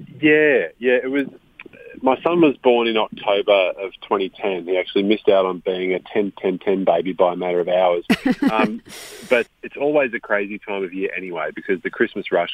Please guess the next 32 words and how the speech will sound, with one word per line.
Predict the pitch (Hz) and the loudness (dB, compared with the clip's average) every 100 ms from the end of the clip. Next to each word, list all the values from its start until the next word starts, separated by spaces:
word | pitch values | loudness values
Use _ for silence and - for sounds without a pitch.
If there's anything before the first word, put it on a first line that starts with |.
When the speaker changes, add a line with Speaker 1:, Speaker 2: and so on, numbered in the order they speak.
| - | -6
Speaker 1:
kinda | 85 | -6
kicks | 85 87 - | -4 -6 -6
in, | 92 82 | -6 -4
all | 82 | -2
that | 78 | -2
kind | 87 82 | -2 -2
of | |
stuff. | - 82 - | 0 -2 0
So | 92 | 2
I | 135 151 | 2 0
sort | 190 160 | -4 -4
of | - | -2
started | 107 92 101 - | -2 0 -2 -6
to | 95 - | -18 -12
feel | 117 95 92 87 _ - - - - _ | -8 -4 -4 -4 _ -20 -20 -20 -20 _
not | 107 107 104 | -2 0 -2
great | - 92 90 90 - - - - | -4 -2 0 -2 -6 -20 -20 -2
by | 101 98 95 | 0 0 -2
about | 82 90 87 85 90 - _ | -6 -4 0 0 -2 -8 _
November, | 95 92 87 87 87 | -6 -4 -2 -4 -4
December. | 85 85 87 85 85 - | -8 -4 -2 -2 -2 0
So | |
really | 101 123 127 110 | 2 2 2 0
only | 101 95 | -2 -6
a | 92 | -8
month | 95 95 | -8 -8
or | 101 - | -12 -8
two | 98 | -4
after | 85 90 - 92 95 | -2 -4 -6 -12 -6
he | 90 | -6
was | 87 85 82 - | -4 -6 -8 -4
born. | 90 107 175 | 0 0 -2